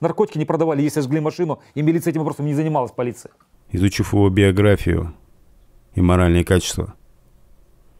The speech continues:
Speaker 2: я понимаю, что этот человек достоин того, чтобы за него проголосовать. Я узнал, что когда планировался геноцид на Донбассе, он собрался со своими друзьями,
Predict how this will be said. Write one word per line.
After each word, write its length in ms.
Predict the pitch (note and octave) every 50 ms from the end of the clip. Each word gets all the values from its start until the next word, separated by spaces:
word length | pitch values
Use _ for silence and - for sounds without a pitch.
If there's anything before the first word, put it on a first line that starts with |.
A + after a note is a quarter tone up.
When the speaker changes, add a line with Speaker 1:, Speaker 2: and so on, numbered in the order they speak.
| _ _ - _ _ -
Speaker 2:
я 260 | F#2+ F#2 F2+ F#2 F2
понимаю, 540 | - F2+ F2+ F2 E2+ E2+ E2 D#2+ D#2+ D#2 D#2+
что 160 | - - F2+
этот 160 | E2 - -
человек 480 | - - F#2 F2 F2+ F2+ F2+ F2 E2+ - - _ -
достоин 680 | F#2 E2+ E2+ F#2 F2 E2+ - - F#2 F2+ E2+ E2 D#2
того, 200 | - E2+ D#2+ D#2
чтобы 200 | - - D#2+ C#2+
за 80 | D#2 E2
него 140 | D#2+ D#2+ D#2+
проголосовать. 680 | - E2 E2+ D#2+ D#2+ D#2+ - - E2 D#2 D2+ D2+ - - - _ _ _ _ _ _ _ _ _ - _ - -
Я 160 | - F#2+ G2 G2
узнал, 300 | F#2+ F#2 G2 F#2 F2 E2
что 340 | - - F2 E2+ D#2+ D#2 D2+ -
когда 280 | - F#2 F2 F2 F2+ E2
планировался 580 | - F2+ F2 F2+ F2 E2+ F2 E2+ D#2+ - F2+
геноцид 480 | D#2+ E2 E2+ E2+ E2 - - F#2+ E2+ -
на 80 | E2+
Донбассе, 560 | E2 E2 D#2+ D#2+ D#2 E2 D#2+ D2+ - - - - _ _ _ - - _ - -
он 120 | - F#2 E2
собрался 520 | - - F#2 D#2+ F2 F2 E2+ D#2+ - F2+
со 120 | - - -
своими 260 | - F#2 E2 D#2+ D#2+
друзьями, 640 | D2 E2 D#2+ D#2+ D#2+ E2+ E2+ E2 D#2+ D#2 D2+ -